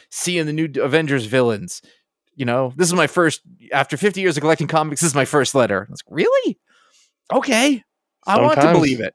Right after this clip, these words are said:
Speaker 2: it builds
Speaker 1: I,
Speaker 2: up in you.
Speaker 1: I want to believe it. Well,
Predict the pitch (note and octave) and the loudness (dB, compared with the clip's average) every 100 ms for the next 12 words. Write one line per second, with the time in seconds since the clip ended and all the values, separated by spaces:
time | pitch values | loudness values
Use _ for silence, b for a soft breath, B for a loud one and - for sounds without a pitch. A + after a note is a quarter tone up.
0 | - G#2 B2+ F#3+ C4+ E3 G#3 G3 A2 G#2+ | -6 -2 2 2 4 2 0 -4 -4 -2
1 | G2+ F#2+ - A#3+ A3+ A#3 C4 B3 A3+ G#3 | -4 -6 -2 -2 -2 -2 0 0 2 2
2 | G3+ E3+ B2+ F#3+ E3+ | 2 0 0 2 0